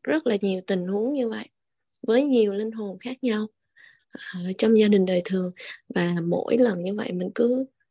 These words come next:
rút ra và mình tự nói chuyện với chính mình và với ba.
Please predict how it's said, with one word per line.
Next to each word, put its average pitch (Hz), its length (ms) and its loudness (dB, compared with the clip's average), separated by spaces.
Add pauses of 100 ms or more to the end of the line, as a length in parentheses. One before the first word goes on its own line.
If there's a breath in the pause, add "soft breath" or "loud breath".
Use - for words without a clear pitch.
(240)
rút 262 220 -2
ra 208 280 -4 (560 loud breath)
và 185 120 -2
mình 180 260 -4
tự - 300 -4 (720)
nói 214 300 0
chuyện - 300 -2 (880 loud breath)
với 226 140 4
chính 269 200 2
mình 208 180 -4
và 180 100 -10
với 202 180 -6
ba. 208 260 -6